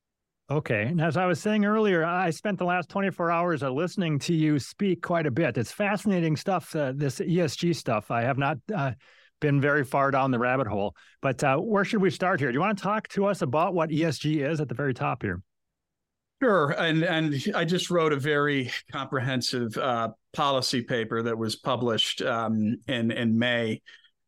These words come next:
Speaker 2: uh, that was sent to a number of, uh, state and federal legislators. And in, in that paper, we, we've got a pretty good, uh, definition of what it is here. So at its core,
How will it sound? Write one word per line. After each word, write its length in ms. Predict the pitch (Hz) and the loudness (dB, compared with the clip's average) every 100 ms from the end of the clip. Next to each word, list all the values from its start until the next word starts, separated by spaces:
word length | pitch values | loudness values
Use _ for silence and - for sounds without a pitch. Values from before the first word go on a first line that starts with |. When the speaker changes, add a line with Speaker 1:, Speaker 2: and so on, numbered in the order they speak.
| - | -4
Speaker 2:
uh, 300 | 117 110 110 117 | 0 0 0 -2
that 180 | 117 | -2
was 460 | 113 107 107 104 - | -2 -2 0 0 -2
sent 320 | - - 123 | -4 -2 0
to 220 | 107 127 113 | 0 0 0
a 40 | |
number 360 | 113 110 107 101 | 0 -2 -2 -2
of, 180 | 101 | -2
uh, 180 | 113 104 | -2 -2
state 400 | 104 - 113 104 - | -2 -2 -2 -2 -4
and 160 | 110 | -4
federal 340 | - 117 110 107 | -2 -2 0 0
legislators. 680 | 110 110 113 113 110 107 107 | 0 -2 -2 -2 -2 -2 -2
And 160 | 107 | -2
in, 180 | - 131 - | -4 -8 -2
in 140 | 147 | 0
that 260 | 139 127 - | 2 0 -2
paper, 420 | 139 120 117 107 | -2 0 -2 -2
we, 260 | 107 104 104 127 | -2 -4 -4 -4
we've 160 | 113 | -2
got 140 | 117 107 | -2 -4
a 40 | |
pretty 320 | 107 123 107 | -4 -4 -2
good, 400 | 110 107 104 123 - _ _ _ _ _ - - | -2 0 0 -2 -8 _ _ _ _ _ -14 -6
uh, 180 | 95 107 | -2 0
definition 580 | 123 117 120 113 - 110 | -2 -2 -2 -2 -2 -2
of 80 | 120 | -2
what 180 | 110 104 | -2 -2
it 100 | 104 | -2
is 220 | 104 107 | -2 -2
here. 240 | 107 104 | -2 -2
So 420 | - 120 113 107 - - - - - _ _ _ _ - | -2 0 0 -4 -10 -20 -20 -20 -20 _ _ _ _ 0
at 100 | 175 | 0
its 160 | - | 0
core, 640 | - - 180 170 156 139 | -2 2 4 4 2 0